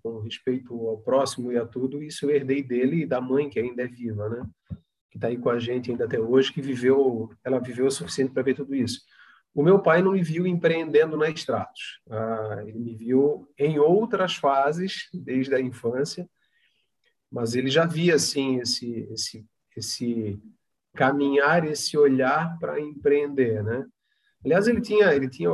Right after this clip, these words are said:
ele dizia algumas coisas, às vezes, que ele dizia, "Cara, vai ser diferente", né? Eu acho que ele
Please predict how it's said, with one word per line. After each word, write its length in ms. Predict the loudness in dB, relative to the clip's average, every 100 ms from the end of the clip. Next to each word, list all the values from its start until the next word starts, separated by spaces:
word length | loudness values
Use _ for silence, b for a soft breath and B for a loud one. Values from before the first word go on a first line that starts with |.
| 0
ele 120 | -4
dizia 240 | -6 -4 -2
algumas 340 | -2 2 0
coisas, 200 | 2 0
às 40 | -2
vezes, 140 | -4
que 80 | -8
ele 60 | -10
dizia, 160 | -8 -2
"Cara, 340 | 0 0 -4 -6 0
vai 160 | 0
ser 180 | 0 -6
diferente", 600 | -8 -2 0 2 0 -2
né? 140 | -4 -2
Eu 160 | -4
acho 160 | -4 -6
que 180 | -4
ele 80 | -2